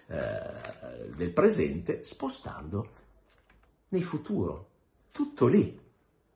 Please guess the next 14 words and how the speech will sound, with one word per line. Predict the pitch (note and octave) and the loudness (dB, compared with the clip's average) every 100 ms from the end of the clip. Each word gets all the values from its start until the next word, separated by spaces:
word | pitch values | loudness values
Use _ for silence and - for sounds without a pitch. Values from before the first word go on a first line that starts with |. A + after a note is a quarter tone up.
| _ _ _ _ _ _ - _ _ _ - - - - - - - | _ _ _ _ _ _ -20 _ _ _ -20 -20 -20 -20 -20 -20 6
E | G#3+ | 10
attenzione | B3+ B3 B3+ E4 D#4 | 10 8 4 6 6
a | |
questo | G#3 G#3+ D#3 | 8 8 6
passaggio, | - F2+ - C2 C2+ - - - _ _ - | 2 0 -2 -4 -4 -10 -14 -16 _ _ 2
anche | - F4+ F4+ C#4 G#3 | 10 10 8 8 12
ritenendo | E3 E3+ E3+ D#3+ A3 A3+ D#3 | 12 10 8 8 8 8 10
artificiali | C3+ B2+ E3+ E3+ C#3+ - G#2+ D2+ C#2+ E2 | 10 10 2 2 0 4 4 6 4 4
i | |
valori | G#2+ D#3 G#3+ | 8 12 12
contrattuali, | - A2+ A2 A2 A2+ C#2+ G#2+ | 10 8 6 4 2 2 2
quindi | - B2 A2 - - | 4 4 2 -4 -2
mettiamo | C4 E4 - F4+ F#4+ C#4+ A#3 | 0 0 2 4 6 8 8
anche, | A3+ A#3 G#3+ - A#3+ - | 8 6 2 0 0 -2